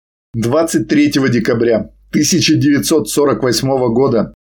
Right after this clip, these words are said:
в Токио по приговору Международного военного трибунала для Дальнего Востока казнены генерал Хидеки Тадзио и ещё шестеро руководителей Японии,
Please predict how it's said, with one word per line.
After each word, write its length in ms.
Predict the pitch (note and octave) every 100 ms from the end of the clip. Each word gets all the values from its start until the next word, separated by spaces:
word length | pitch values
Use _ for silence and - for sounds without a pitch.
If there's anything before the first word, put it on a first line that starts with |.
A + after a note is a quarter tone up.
| _ _
в 220 | _ - -
Токио 560 | C#3 - A#2+ G#2 -
по 160 | - C3+
приговору 800 | C#3+ C#3 C3 C#3 D#3 C3 G#2 -
Международного 1040 | C3 C#3 A#2 D3 D3 D3+ D3+ C#3+ B2 A#2
военного 680 | G#2+ B2 C3+ D3+ C3+ B2+ A2+
трибунала 720 | B2+ A#2+ B2+ C3+ C3 G#2 - _ _ _ _
для 160 | C3+ C3
Дальнего 460 | C#3+ C#3+ C3+ B2+
Востока 680 | A#2+ B2 - D3 B2+ A#2+ - _ _ _
казнены 600 | D3 A#2+ D3+ D#3 E3+ - -
генерал 680 | C3+ C3+ C#3 D3 C#3+ D3 -
Хидеки 640 | - D#3 B2+ D3 - B2
Тадзио 760 | - D3 B2 A#2 C3+ A2+ G2 -
и 80 | C#3+
ещё 320 | C#3 - E3
шестеро 560 | - F3 E3 E3+ D3 C3
руководителей 720 | A#2 C#3+ B2+ B2+ C#3 A#2+ A#2
Японии, 640 | A2+ G#2 D3 C#3 B2+ A#2+